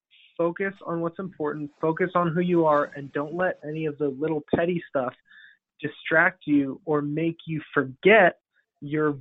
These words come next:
value and your worth as a person." It's, there is no one gigantic solution to mental health issues. I think it is a combination of a billion different techniques and a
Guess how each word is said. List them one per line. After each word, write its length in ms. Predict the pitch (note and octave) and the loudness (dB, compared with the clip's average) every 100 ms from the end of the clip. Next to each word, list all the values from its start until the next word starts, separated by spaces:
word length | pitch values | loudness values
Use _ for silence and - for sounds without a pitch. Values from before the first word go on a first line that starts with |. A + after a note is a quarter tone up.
| C#3 | 2
value 400 | D3 D#3+ D#3+ D3 C3+ | 4 2 0 -4 -8
and 120 | C3+ | -12
your 160 | C3 B2 B2 | -14 -14 -8
worth 300 | D3 C3+ - _ _ _ C#3 | -4 -4 -8 _ _ _ -12
as 80 | |
a 100 | B2+ - | -12 -6
person." 300 | C#3+ C#3+ - - - - D#3+ | -6 -6 -12 -20 -20 -4 -2
It's, 200 | D#3 - - _ _ _ _ - D3 | -2 -8 -20 _ _ _ _ -8 2
there 140 | D#3+ F3+ F#3+ | 2 4 0
is 80 | D#3+ | 0
no 180 | F#3 F3+ D#3+ C#3+ D3+ | -2 0 -2 -4 -6
one 180 | D#3+ D3 C#3+ | -8 -6 -4
gigantic 600 | C3 C3+ C3+ C3+ - - - | -4 -8 -8 -8 -8 -12 -12
solution 520 | - E3+ F3 E3+ G3 G3+ G#3+ _ _ _ _ _ - - | -8 -4 -4 -6 -8 -8 -10 _ _ _ _ _ -20 -2
to 100 | E3 D3+ C#3 - C#3+ | 2 2 2 -2 -4
mental 240 | D3+ D3+ C#3+ | -4 -4 -2
health 180 | D3 D3 E3+ | -2 -2 -4
issues. 280 | E3 F#3 F3+ - D3 | -2 -4 -4 -4 -4
I 20 | D3 - | -2 -4
think 140 | D#3 - | -6 -2
it 140 | D3+ D3 | 0 2
is 240 | C#3 B2+ - _ - _ _ _ D3+ C#3+ | 2 0 -10 _ -20 _ _ _ -2 0
a 300 | C3+ B2 B2 _ _ _ _ - - F#3 | -2 -4 -8 _ _ _ _ -16 2 4
combination 640 | F3+ E3 D#3 D#3 - C#3 C3 | 4 2 -2 -6 -6 -8 -8
of 100 | C#3 | -10
a 80 | C3 B2 _ F3 | -10 -14 _ 0
billion 360 | F#3 F#3 E3+ D#3 | 2 2 0 0
different 320 | D3+ D3 - - | -4 -4 -8 -10
techniques 420 | C3 C3+ C3 - | -10 -8 -10 -10
and 80 | C3 | -10
a 80 | B2 | -2